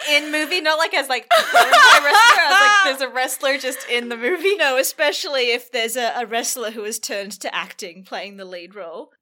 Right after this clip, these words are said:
Speaker 1: Dwayne Johnson.
Speaker 2: Mister Johnson.
Speaker 1: He's here.
Speaker 2: <laughs> No, this is Mister Diesel. Like, almost the same guy, though.
Speaker 1: I always think of Vin as, like, a m-,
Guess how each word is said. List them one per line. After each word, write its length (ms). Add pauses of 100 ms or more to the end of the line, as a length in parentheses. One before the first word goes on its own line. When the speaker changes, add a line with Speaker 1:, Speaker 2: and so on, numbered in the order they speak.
Speaker 1:
Dwayne 400
Johnson. 460 (140)
Speaker 2:
Mister 320
Johnson. 520 (100)
Speaker 1:
He's 280
here. 140
Speaker 2:
<laughs> 80 (1400)
No, 220
this 220
is 120
Mister 300
Diesel. 460
Like, 260
almost 380
the 80
same 300
guy, 280
though. 160 (440)
Speaker 1:
I 100
always 220
think 180 (100)
of 100
Vin 400
as, 160
like, 140
a 80
m-, 220